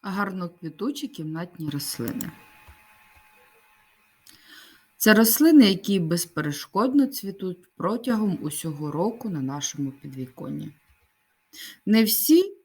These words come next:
але є такі, що цвітуть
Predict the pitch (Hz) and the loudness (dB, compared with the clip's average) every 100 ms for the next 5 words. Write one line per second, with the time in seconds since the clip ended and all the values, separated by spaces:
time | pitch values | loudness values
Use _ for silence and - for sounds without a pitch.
0 | _ _ - 185 190 190 185 175 175 160 | _ _ -6 -4 -2 -2 -4 -6 -6 -10
1 | 202 262 277 - - 160 147 143 - _ | -4 -4 -4 -6 -8 -6 -8 -10 -16 _
2 | _ - 147 143 156 151 - | _ -16 -16 -12 -12 -12 -16